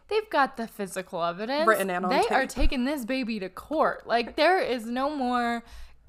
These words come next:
Speaker 1: "Okay, Brian, your parents will be present next time in the courtroom."
Speaker 2: Yeah.
Speaker 1: Because,
Speaker 2: <laughs>
Speaker 1: like, we're good to go. You know? Like, and they're just like, "Cool, yeah, your parents can come next time.
Speaker 2: Yeah.
Speaker 1: It'll be at
Speaker 2: <laughs>
Speaker 1: the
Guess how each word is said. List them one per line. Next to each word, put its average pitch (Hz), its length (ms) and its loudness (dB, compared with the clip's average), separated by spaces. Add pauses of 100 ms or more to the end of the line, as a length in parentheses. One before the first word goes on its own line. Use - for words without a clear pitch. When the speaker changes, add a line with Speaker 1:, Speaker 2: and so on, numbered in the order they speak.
(100)
Speaker 1:
"Okay, 349 340 2
Brian, 214 440 -2
your 220 120 -6
parents 247 360 -8
will 262 120 -10
be 240 100 -10
present 233 360 -10
next 175 240 -12
time 180 300 -10
in 233 140 -4
the 208 80 -4
courtroom." - 680 -10
Speaker 2:
Yeah. 226 360 2 (160)
Speaker 1:
Because, 254 380 -2
Speaker 2:
<laughs> - 0 -
Speaker 1:
like, 220 260 10
we're 294 220 10
good 240 180 6
to 233 100 -4
go. 196 360 -6 (2000)
You 339 100 -4
know? 403 240 6 (160)
Like, 320 320 4
and 320 200 4
they're 339 180 4
just 349 180 -4
like, 330 260 2
"Cool, 381 260 2
yeah, 302 200 6
your 254 160 0
parents 277 440 -2
can 240 180 -6
come 214 220 -2
next 214 240 -6
time. 269 320 0
Speaker 2:
Yeah. 262 160 6
Speaker 1:
It'll 320 160 8
be 277 200 8
at 311 140 12
Speaker 2:
<laughs> 349 140 12
Speaker 1:
the 247 60 4